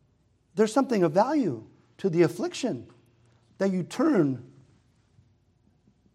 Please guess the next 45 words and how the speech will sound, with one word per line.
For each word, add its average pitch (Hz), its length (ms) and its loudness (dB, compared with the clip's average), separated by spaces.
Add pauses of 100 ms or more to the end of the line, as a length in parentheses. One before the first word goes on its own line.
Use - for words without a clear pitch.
(140)
You 170 100 -6
know, 147 100 -4
we, 143 160 -2 (100)
we 151 120 -2
talk 156 260 -2
about 131 340 -2
Jesus 131 400 -6
calming 139 420 -6
the 117 80 -10
sea 127 280 -8
a 113 80 -4
lot, 113 340 -8 (640)
right? 135 200 -8 (380)
That's - 180 -16 (180)
kind 160 140 -8
of 120 60 -8
a 120 60 -8
big 139 240 -6
thing 131 260 -6
in 113 220 -6 (200)
the 139 100 -6
Gospels. 117 580 -12 (520)
But 170 80 -2
when 170 140 4
you 165 80 0
start 151 240 0
really 170 220 4
studying 156 420 -4
the 120 100 -6
whole 135 180 -4
thing, 156 380 -10 (580)
the 135 100 -12
storm, 143 560 -4 (760)
he 190 120 -2
doesn't 214 220 -2
just 127 180 -8
calm 143 240 -2
the 135 100 -6
storm. 117 300 -8
You 120 60 -6
know 131 80 -4
what 139 80 -2
else 139 180 -8
he 170 80 -8
does? 156 320 -10